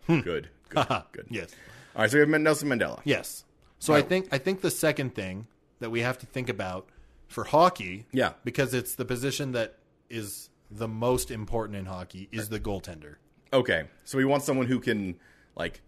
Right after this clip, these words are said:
Speaker 2: take care of an area.
Speaker 1: Yeah.
Speaker 2: Yeah, can really, like,
Speaker 1: And
Speaker 2: pin it down.
Speaker 1: I already have a pick, but I'm interested to see if you have a pick.
Speaker 2: Okay.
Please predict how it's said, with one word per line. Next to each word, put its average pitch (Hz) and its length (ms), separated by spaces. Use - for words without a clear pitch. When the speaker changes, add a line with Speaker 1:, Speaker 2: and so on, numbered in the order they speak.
Speaker 2:
take 127 160
care 156 100
of 147 60
an 143 60
area. 104 480
Speaker 1:
Yeah. 127 260
Speaker 2:
Yeah, 95 260
can - 200
really, 107 200
like, 101 340
Speaker 1:
And 135 180
Speaker 2:
pin 131 140
it 131 100
down. 104 300
Speaker 1:
I 180 140
already 190 280
have 139 220
a 127 40
pick, - 340
but 117 100
I'm 127 180
interested 135 460
to 117 80
see 120 240
if 104 160
you 107 160
have 95 200
a 85 80
pick. - 340
Speaker 2:
Okay. 143 480